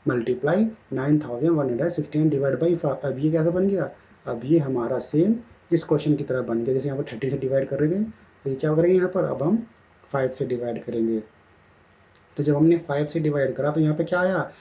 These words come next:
फ़ाइव टू या टेन, यानी कि प्लस वन फालतू है, यहाँ पे प्लस वन फालतू है, और ये कितना फालतू है? सेवेंटी फ़ाइव, सेवन है पूरा पूरा कट जाएगा, वहाँ पे प्लस वन फालतू है,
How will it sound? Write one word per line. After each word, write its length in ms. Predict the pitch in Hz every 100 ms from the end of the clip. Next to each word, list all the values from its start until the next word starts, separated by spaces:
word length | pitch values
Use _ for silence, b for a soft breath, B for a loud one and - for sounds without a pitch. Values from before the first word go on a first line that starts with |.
| B B _ _ _ _ -
फ़ाइव 160 | 135
टू 120 | 135 147
या 80 | 165
टेन, 240 | 160 156
यानी 140 | 147
कि 60 | 156
प्लस 280 | 165 131 -
वन 120 | 139
फालतू 360 | 143 147 147 156
है, 80 | 147
यहाँ 160 | 123
पे 140 | 117 143
प्लस 280 | 143 143
वन 140 | 151 151
फालतू 380 | 151 143 147 151
है, 220 | 160 160 B B -
और 100 | 131
ये 300 | 135 156 214 220 - _ -
कितना 220 | - 160
फालतू 360 | 151 170 170 190
है? 200 | 196 147
सेवेंटी 420 | - 139 143 151
फ़ाइव, 340 | 147 147 151 131 -
सेवन 320 | - 135 139
है 120 | 147
पूरा 180 | 147 151
पूरा 180 | 139 147
कट 160 | 143 135
जाएगा, 260 | 143 151
वहाँ 200 | 170 139
पे 100 | 131 127
प्लस 260 | 127 131
वन 140 | 147 147
फालतू 360 | 147 143 147
है, 160 | 147